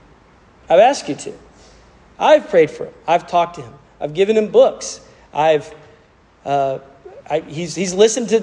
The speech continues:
to sermons that I've preached, not, not in person, but on, online. Nothing. Nothing.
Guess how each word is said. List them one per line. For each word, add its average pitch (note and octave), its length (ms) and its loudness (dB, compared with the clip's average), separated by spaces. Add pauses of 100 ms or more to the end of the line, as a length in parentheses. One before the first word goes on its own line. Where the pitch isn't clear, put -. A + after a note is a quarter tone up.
(100)
to G#3+ 120 2
sermons B3 680 0
that E3 120 -4
I've F3 240 0
preached, F#3+ 320 -4
not, G3 240 0
not G#3+ 160 2
in B3 100 0
person, A#3+ 460 -2
but F#3+ 160 4
on, F#3+ 240 -4
online. G3 520 -2 (2750)
Nothing. E3 340 -4 (720)
Nothing. D3+ 320 -6